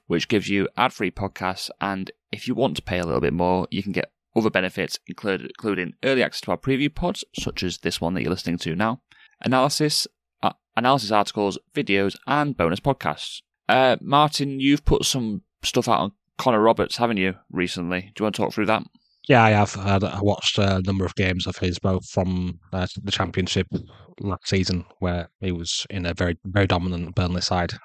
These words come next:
Speaker 2: and an integral part of it, and also I watched, um, a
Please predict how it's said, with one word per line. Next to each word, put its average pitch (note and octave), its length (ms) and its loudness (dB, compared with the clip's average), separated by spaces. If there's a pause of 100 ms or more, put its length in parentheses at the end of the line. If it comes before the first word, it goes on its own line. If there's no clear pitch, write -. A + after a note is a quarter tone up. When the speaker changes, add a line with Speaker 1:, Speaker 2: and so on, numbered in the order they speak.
Speaker 2:
and E2+ 280 -4 (200)
an F#2 160 -4
integral F#2 440 -2
part F2+ 200 0
of E2+ 80 -6
it, - 160 -4 (460)
and F#2 100 0
also F2 260 4
I E2 60 2
watched, - 380 0
um, F2 380 0
a D#2+ 60 -6